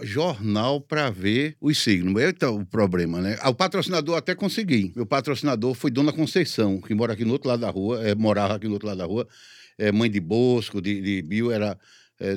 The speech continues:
é, ela tinha uma livraria chamada Livraria São Clemente, a livraria de Dona Conceição. É, que Deus o tenha, Dona Conceição, uma pessoa maravilhosa, né? Eu disse, "Dona Conceição, eu vou fazer um programa de signo.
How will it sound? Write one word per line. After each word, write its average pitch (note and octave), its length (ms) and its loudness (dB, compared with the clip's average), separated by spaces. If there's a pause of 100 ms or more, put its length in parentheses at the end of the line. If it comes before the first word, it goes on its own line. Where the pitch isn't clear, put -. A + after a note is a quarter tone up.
(160)
é, A2+ 120 2
ela A2 320 0
tinha B2+ 140 -2
uma B2 60 4
livraria A2+ 500 4
chamada G#2+ 360 4
Livraria C#3 680 4
São E3 260 2
Clemente, A2+ 680 2 (400)
a F2 60 -6
livraria G2 460 0
de G2 100 -4
Dona G2+ 240 2
Conceição. F#2+ 680 2 (560)
É, E2 380 0
que F#2 140 0
Deus G2 240 0
o G#2+ 60 -4
tenha, E2 440 -2
Dona F2 320 -2
Conceição, G2 400 -4
uma F#2 60 -4
pessoa - 200 0
maravilhosa, G2+ 920 4
né? F2+ 220 0
Eu C3+ 80 -2
disse, - 80 -6
"Dona F3+ 140 0
Conceição, F3 300 0
eu G3 60 4
vou F3+ 40 -4
fazer F3 220 2
um G3 40 2
programa G3 340 4
de G#3+ 100 4
signo. D3 560 2